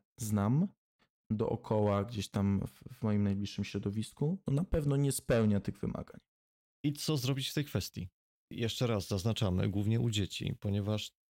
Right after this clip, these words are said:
Speaker 2: to, jakie dzieci wyniosą nawyki, będzie bardzo mocno rzutować na to, czy te nawyki będzie im łatwo zmienić w przyszłości, w momencie, w którym już będą miały ten problem, e, czy będzie im je zmienić trudno.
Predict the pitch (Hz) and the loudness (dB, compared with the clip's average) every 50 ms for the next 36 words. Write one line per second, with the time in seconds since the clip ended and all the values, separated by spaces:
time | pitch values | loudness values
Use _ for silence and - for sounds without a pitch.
0 | _ _ _ 139 147 156 156 - _ - - 113 110 - - 107 104 117 113 - | _ _ _ -2 -2 -2 -2 -4 _ -4 -4 -4 -2 -2 -2 -2 -2 -2 -4 -2
1 | - 104 95 107 107 110 120 - - 117 107 104 95 85 98 92 - - 117 139 | -4 0 0 2 2 2 0 0 0 0 2 2 0 0 -2 -4 -2 0 0 0
2 | 151 - - - - - _ _ - 107 101 98 107 92 117 123 120 113 123 120 | 0 -4 -8 -20 -20 -20 _ _ 0 0 2 2 2 0 0 0 0 0 0 0
3 | 117 - - 117 95 98 - - 117 101 107 104 92 104 98 98 98 - 117 120 | 0 -2 -4 -4 -4 -4 -4 -4 -2 0 0 -2 0 0 0 0 0 -2 -4 -4
4 | 127 131 - - _ - - - - 104 104 104 104 95 104 113 - - 107 98 | -4 -4 -8 -10 _ -10 -10 -6 -4 -2 -2 0 0 0 -2 -4 -4 -4 -2 -2
5 | 101 98 87 95 98 92 95 107 107 - - 95 87 92 95 95 95 95 - - | -2 0 0 0 0 2 0 0 -2 -2 -6 -6 -2 0 0 0 0 -2 -4 -6
6 | _ - - - - - 104 95 - - - 104 - 95 95 95 92 - - 95 | _ -8 -6 -6 -2 -2 -2 -4 -2 -4 -6 -4 -2 0 -2 -2 -2 -2 -4 -8
7 | - - 98 92 92 92 98 98 92 95 95 92 90 90 90 92 90 90 87 - | -6 -4 -4 -2 0 0 -2 -2 -2 -2 -2 -2 0 0 0 0 0 -2 -2 -2
8 | 90 87 - - 87 82 85 104 127 147 160 _ - - - - - - - _ | -2 -2 0 -2 -2 0 0 0 0 0 -2 _ -14 -20 -20 -20 -20 -20 -20 _
9 | _ _ - 110 113 120 127 131 131 - - - - 139 156 156 147 151 165 165 | _ _ 0 2 2 4 2 2 0 -2 -6 -6 -2 -2 0 -2 0 0 2 2
10 | 165 160 143 151 160 160 156 - - 147 139 101 - - - 90 | 2 0 2 2 0 0 0 0 0 0 0 0 0 -2 -4 -4